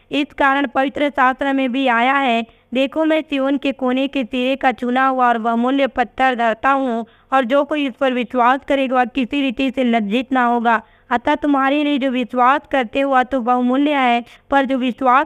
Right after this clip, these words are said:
नहीं करते उनके लिए जिस पत्थर को राजमस्त्रियों ने निकम्मा ठहराया है,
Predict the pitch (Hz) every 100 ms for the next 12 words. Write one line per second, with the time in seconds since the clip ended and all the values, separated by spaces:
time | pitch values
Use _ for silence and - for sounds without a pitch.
0 | 294 285 269 262 - 262 247 269 269 254
1 | 220 262 - 214 - 285 285 277 262 247
2 | 254 240 - 269 269 247 233 240 233 269
3 | 277 269 247 240 240 240 233 214